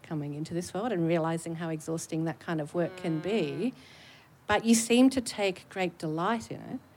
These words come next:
Speaker 1: and to be, uh, in a way, mm, inspired, it's a horrible word, but, um,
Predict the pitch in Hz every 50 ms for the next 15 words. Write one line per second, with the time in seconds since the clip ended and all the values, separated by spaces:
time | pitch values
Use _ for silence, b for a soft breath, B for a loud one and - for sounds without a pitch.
0 | b b - - 175 170 170 185 175 180 175 170 170 170 170 170 170 - 175 170
1 | 165 165 165 165 160 165 156 160 170 165 160 160 165 165 170 170 170 165 160 165
2 | 160 - - - - - 170 165 165 160 160 165 160 - - - 151 160 165 180
3 | 190 196 196 - - 180 170 180 170 175 160 151 151 160 180 180 156 139 151 160
4 | - - 180 175 165 - B B B B B B B B B - 175 180 175 165
5 | 160 165 160 165 170 165